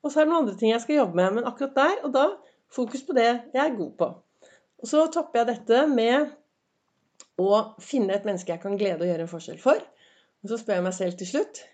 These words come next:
«Og hva skal du gjøre, Vibeke, for å være ekstra snill mot deg selv?» Dette kaller jeg Ols-fokus. Dette er med å sette meg i en god tilstand.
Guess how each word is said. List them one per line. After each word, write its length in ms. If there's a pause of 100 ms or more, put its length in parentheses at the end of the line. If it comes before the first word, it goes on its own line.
(100)
«Og 160
hva 240
skal 240
du 80
gjøre, 400
Vibeke, 460 (420)
for 140
å 80
være 180
ekstra 320
snill 220
mot 100
deg 140
selv?» 180 (400)
Dette 360
kaller 280
jeg 140
Ols-fokus. 640 (720)
Dette 480
er 360
med 260
å 60
sette 440
meg 320
i 80
en 140
god 260
tilstand. 680